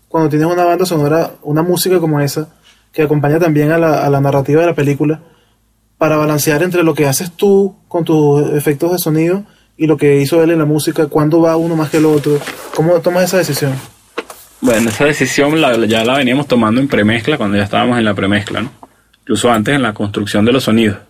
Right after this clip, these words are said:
Speaker 2: Eventualmente yo llamaba, hablaba con John Carlos, "Mira, estoy poniendo un sonido así de baja frecuencia y tal, ¿tú qué vas a hacer allá?". Tal cosa, bueno, va-, mo-, montamos los dos y después decidimos en la premezcla o en la mezcla.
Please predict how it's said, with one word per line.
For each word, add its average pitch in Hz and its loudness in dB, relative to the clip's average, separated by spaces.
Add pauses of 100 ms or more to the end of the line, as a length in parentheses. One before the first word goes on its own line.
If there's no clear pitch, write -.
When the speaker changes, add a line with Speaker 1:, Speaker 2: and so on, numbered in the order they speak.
(500)
Speaker 2:
Eventualmente 117 2
yo 135 4
llamaba, 131 0
hablaba 107 0
con 127 0
John 104 2
Carlos, 123 0
"Mira, 123 0 (380)
estoy 110 -2
poniendo 139 2
un 147 0
sonido 139 2
así 135 2
de 120 4
baja 120 0
frecuencia 123 0
y - 0
tal, 123 0
¿tú 107 -6
qué 127 0
vas 139 2
a - 0
hacer 127 -2
allá?". 127 2 (460)
Tal 127 -2
cosa, 131 0
bueno, 113 0
va-, 107 0
mo-, 107 0
montamos 123 2
los 147 2
dos 170 2
y 151 0
después 127 0
decidimos 120 0 (240)
en 107 -8
la 101 -6
premezcla 113 -2
o 135 0
en 107 -2
la 104 0
mezcla. 107 -4